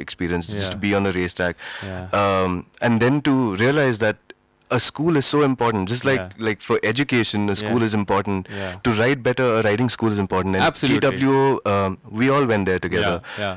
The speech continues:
Speaker 2: yeah.
Speaker 1: Um, again, s-, such an eye-opener. Like, you can be
Speaker 2: Yeah.
Speaker 1: riding for so many years
Speaker 2: Yeah.
Speaker 1: and not know these basic things which can really get, like, uh, a lot of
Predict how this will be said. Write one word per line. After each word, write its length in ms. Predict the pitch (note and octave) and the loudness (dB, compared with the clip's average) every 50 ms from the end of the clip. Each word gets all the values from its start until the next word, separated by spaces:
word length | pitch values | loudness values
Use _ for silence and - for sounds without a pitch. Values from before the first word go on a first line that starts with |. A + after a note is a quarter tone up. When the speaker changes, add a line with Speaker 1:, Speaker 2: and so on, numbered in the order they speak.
| F#2+ - | -4 -2
Speaker 2:
yeah. 80 | G#2+ G2 | 0 2
Speaker 1:
Um, 340 | G2 F#2+ F#2 F#2 F#2+ F#2+ F#2 D#2 - _ - G2 A2+ | 2 2 0 0 -2 -4 -6 -8 -12 _ -10 -8 -6
again, 260 | G#2+ C3 C3 B2+ A#2+ A2 G#2 | -4 -2 0 0 0 -2 -2
s-, 260 | - - - - - _ _ - C2+ - - | -4 -6 -8 -8 -12 _ _ -20 -14 -8 -6
such 540 | - - - - - - - D3 C#3+ - - C#3+ B2+ | -4 -4 -2 -2 -2 0 0 0 0 0 0 2 2
an 100 | B2 - - G2 | 0 0 0 0
eye-opener. 440 | G#2 A2 G#2+ G2+ F#2 - G2+ F#2+ F#2 F#2+ | 2 2 2 2 0 0 -2 -2 0 0
Like, 140 | G#2 G2 G2 A2+ | -2 -2 -2 -4
you 60 | A#2 A2+ | -2 0
can 60 | B2 A#2+ A#2+ | 0 0 2
be 40 | B2 | 2
Speaker 2:
Yeah. 100 | A2+ A2 | 2 2
Speaker 1:
riding 200 | G#2+ G#2 A2+ A2 A#2 | 2 0 0 -2 -2
for 60 | A2+ - | -2 0
so 260 | - - - D#3+ E3 E3+ F3 | 0 2 2 2 4 4 2
many 180 | E3 C#3 B2 | 2 2 2
years 340 | G#2 F#2+ F#2+ F#2 F#2+ G#2 - - G2+ | 2 2 2 2 0 -2 -4 -6 -8
Speaker 2:
Yeah. 100 | F#2+ F#2 F#2 F#2+ - - - - C3 | -10 -10 -12 -14 -18 -8 -2 0 2
Speaker 1:
and 180 | C3 B2 B2 B2+ C3+ | 4 4 4 4 4
not 200 | D3+ E3+ - - C#3 B2 | 2 2 0 0 0 2
know 300 | B2 C3+ C#3 D3 C3+ - - A2+ A2+ | 2 2 0 0 -2 -6 -6 -4 -2
these 120 | A#2+ B2 A2 G2 A2+ | -2 -2 -2 0 0
basic 340 | A#2 B2+ - - D3+ C3+ - - | 0 0 0 -2 -2 -4 -2 0
things 220 | B2+ A#2+ A#2+ A#2 A2 A2+ | 0 2 2 0 0 -4
which 120 | G#2+ - - B2 | -4 -2 -2 0
can 120 | A#2+ A#2 A2 A2 G#2 - - - _ - - A2 G#2+ G#2+ | 2 2 2 0 -2 -6 -10 -16 _ -8 -6 -4 -2 0
really 260 | A#2 A#2+ B2 B2+ A#2+ G#2+ G2 | 0 0 0 0 -2 0 0
get, 160 | A2 A2 - G#2+ G#2 | -2 -2 0 0 -2
like, 240 | G#2+ G2+ - - - - D#2 F#2 | -2 -2 -2 -8 -12 -8 -4 -2
uh, 180 | G#2 G2+ E2 D#2+ - _ - | -2 -2 -2 -4 -8 _ -4
a 100 | - A2+ A2 G#2+ A2 | -2 0 0 2 2
lot 120 | A2 A2+ | 2 2
of 40 | A#2 | 2